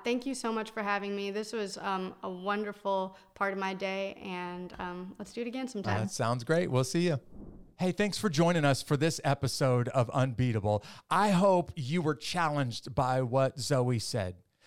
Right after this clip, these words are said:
Speaker 2: It takes real courage. It's a brave man or a brave woman who is willing to reach out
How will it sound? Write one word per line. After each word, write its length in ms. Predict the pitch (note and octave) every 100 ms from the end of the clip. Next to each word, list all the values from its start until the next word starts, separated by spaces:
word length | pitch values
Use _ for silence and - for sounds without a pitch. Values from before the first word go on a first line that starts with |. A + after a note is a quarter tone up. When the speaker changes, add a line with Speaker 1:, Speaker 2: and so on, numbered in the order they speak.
| - -
Speaker 2:
It 240 | F3 F3+
takes 480 | - - E3+ E3 -
real 300 | B2+ C#3+ D3
courage. 600 | - C#3+ G#2 F#2 - - _ _
It's 140 | C3+ -
a 40 |
brave 320 | A#2 C#3+ D#3+
man 500 | D3+ C3+ B2 B2 A#2+ -
or 160 | B2 A#2+
a 40 |
brave 380 | G#2+ A#2+ A#2 A#2+
woman 380 | G#2+ G#2+ F#2+ G2 - - -
who 240 | D#3+ C#3+
is 160 | B2+ G#2+
willing 380 | C3 E3 E3+ D#3
to 140 | C3+
reach 400 | A2+ C#3 D3 -
out 240 | A2 F2+